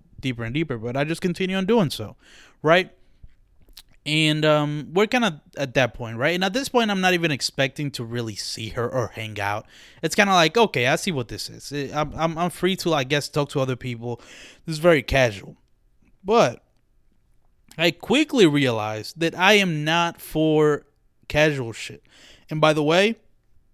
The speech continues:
this casual shit, let's call it the game. This is officially, I'm in the game,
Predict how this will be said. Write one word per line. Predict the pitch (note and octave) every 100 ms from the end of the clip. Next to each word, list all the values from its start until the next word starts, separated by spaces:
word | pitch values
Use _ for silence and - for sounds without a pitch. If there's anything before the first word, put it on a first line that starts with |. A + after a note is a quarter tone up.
| _
this | D3+ E3+ -
casual | F3+ G3+ G3+ A3
shit, | G#3 A3 A3 -
let's | D3 -
call | - F3 E3+
it | D3+
the | C#3+
game. | A2+ A#2+ A#2 E2 - - - _ _ -
This | D#3+ G3+
is | F#3+ E3
officially, | D3+ A3 B3+ A#3 A#3 F3+
I'm | D#3+ D#3+
in | F3 E3
the | C3+
game, | A2+ G2 -